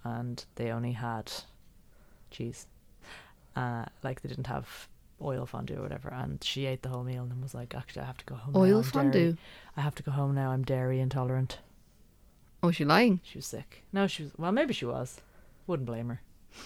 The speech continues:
Speaker 2: Oh,
Speaker 1: No,
Speaker 2: she
Speaker 1: oil fondue is like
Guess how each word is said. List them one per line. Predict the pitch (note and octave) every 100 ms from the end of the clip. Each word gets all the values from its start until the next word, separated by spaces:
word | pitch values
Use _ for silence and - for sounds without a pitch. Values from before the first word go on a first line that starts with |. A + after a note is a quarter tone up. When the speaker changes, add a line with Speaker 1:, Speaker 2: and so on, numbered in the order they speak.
| - - - - - -
Speaker 2:
Oh, | G#3+
Speaker 1:
No, | A3 F#3+
Speaker 2:
she | G#3+
Speaker 1:
oil | A#3+ B3
fondue | - G3+ F3+ E3+ E3 D#3+
is | D#3 C#3
like | D3 C#3 -